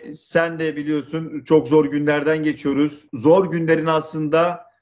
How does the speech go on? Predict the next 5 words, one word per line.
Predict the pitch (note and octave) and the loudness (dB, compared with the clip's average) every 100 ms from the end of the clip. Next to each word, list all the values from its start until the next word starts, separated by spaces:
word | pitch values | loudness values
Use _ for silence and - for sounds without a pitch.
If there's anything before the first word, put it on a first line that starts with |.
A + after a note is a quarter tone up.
| _ - | _ -6
daha | A#2+ C3+ F#3+ | -2 2 2
öncesinde | G3+ F3+ D#3 D3+ D#3+ D#3 D3+ | 0 -6 -4 -6 -4 -4 2
yapmış | D#3 D3 D3 E3+ | 2 2 -2 -6
olduğumuz | F3 D#3+ D3+ D#3 C#3+ | -4 -2 -2 -2 0
yayınlarda | D#3 D#3+ D#3 D3+ D3 C#3 E3 F3 - | 2 2 2 0 0 0 -2 -2 -10